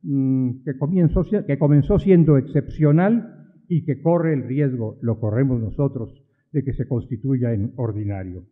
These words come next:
También dentro de estos paradigmas tenemos que preguntarnos por la reacción frente a la conducta ilícita, por la sanción. La sanción,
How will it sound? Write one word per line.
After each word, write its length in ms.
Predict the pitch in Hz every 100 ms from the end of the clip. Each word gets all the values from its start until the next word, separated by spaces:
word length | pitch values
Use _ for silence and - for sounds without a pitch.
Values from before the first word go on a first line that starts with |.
| _ _ _ _ _ _ _ _ _ _ _ _ -
También 640 | 185 214 294 285 254 -
dentro 360 | 180 175 180 220
de 60 |
estos 240 | 247 226 -
paradigmas 720 | - 160 151 240 226 220 185 - - - _ _ -
tenemos 400 | 165 202 214 170
que 100 | 175
preguntarnos 960 | 170 151 151 151 175 180 175 147 - - _ -
por 180 | 175 170
la 140 | 165
reacción 800 | 151 156 147 - - 226 165 113
frente 280 | 135 123 131
a 40 |
la 120 | 127
conducta 440 | 127 123 143 143 120
ilícita, 440 | 110 87 101 95 _ _ _ _ _ _ -
por 160 | 175
la 160 | 170 165
sanción. 720 | - 165 151 - 233 196 98 - - - - _ _ _ _ _ _ _ _ _ _
La 140 | 151 170
sanción, 1000 | 196 190 - 285 247 202 175 - -